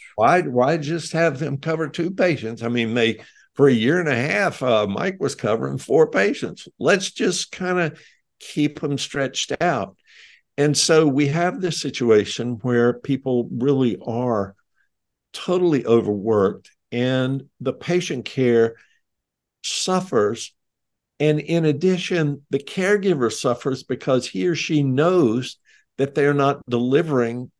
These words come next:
the kind of care that they could deliver and want to deliver. So it's a double or triple problem. Uh, it's exhausting, it's overworked,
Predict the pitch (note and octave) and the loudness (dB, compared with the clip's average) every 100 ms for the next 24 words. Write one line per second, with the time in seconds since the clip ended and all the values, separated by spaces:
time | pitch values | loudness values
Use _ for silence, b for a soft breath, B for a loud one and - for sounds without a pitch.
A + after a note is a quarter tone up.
0 | _ G#2+ - - - E3 G3 F#3+ - - | _ -6 -6 -6 -8 -2 0 0 -4 -4
1 | B2+ A2+ G#2+ A#2 - B2 A2+ - - E3 | 2 2 4 0 0 -4 -4 -6 -4 2
2 | D3+ B2 B2 B2 B2 G#2+ A#2 - A#2+ F#2+ | 2 2 -2 -2 -4 -2 -2 -2 -6 -6
3 | G#2 D3+ D3+ - - F#2+ F#2+ F2+ D#2+ - | -4 -4 -6 -14 -10 -6 -6 -6 -8 -10
4 | _ B B B B - D#3 D3+ C3+ A#2+ | _ B B B B 6 8 8 2 2
5 | E3 F3+ F3 A#2+ - _ _ _ A2+ - | 2 4 4 4 0 _ _ _ -2 -2
6 | - F3 F3+ D3 F#2 - D3 C#3+ G#2 F#2 | 0 0 2 0 0 0 0 2 0 -2
7 | F#2+ G#2 - A#2 A2 G2+ G2+ A#2 A#2 A#2 | -4 -8 -10 -2 2 2 2 0 0 -4
8 | F#2 A#2 B2 - - C#3+ C3+ C3+ G#2+ G2+ | 0 2 2 0 -4 -4 -4 -6 -2 -2
9 | - - B2 C3+ C#3 G#2 G2 G2 - | -2 4 4 4 2 4 4 2 -4